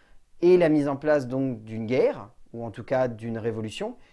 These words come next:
Et là-dessus, c'est très bien joué parce que du coup, la manière avec laquelle tous les soldats se mettent en ligne et la manière avec laquelle le chef de tête de ce groupe de soldats prend la parole devant la foule,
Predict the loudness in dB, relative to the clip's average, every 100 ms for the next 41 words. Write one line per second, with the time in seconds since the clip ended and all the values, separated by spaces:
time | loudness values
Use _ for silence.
0 | _ -14 -2 2 2 0 -6 -6 -2 2
1 | 4 2 -4 -4 -4 -6 -6 -4 -2 0
2 | -2 -4 -4 -6 -6 -4 -4 -4 -4 -4
3 | -6 -6 -4 -2 0 -2 -4 -10 -10 -6
4 | -4 -2 -4 -6 -2 0 -2 -8 -20 -10
5 | -4 0 0 0 0 2 0 0 2 2
6 | 0 -16 -14 -10 -6 -4 -6 -10 -8 -8
7 | -8 -16 -20 -20 -18 -12 -4 -4 -4 -8
8 | -4 -4 -4 -6 -4 -4 0 -2 -2 -8
9 | -14 -4 -2 -2 -4 -4 0 2 4 2
10 | 0 -2 -2 -4 -4 -6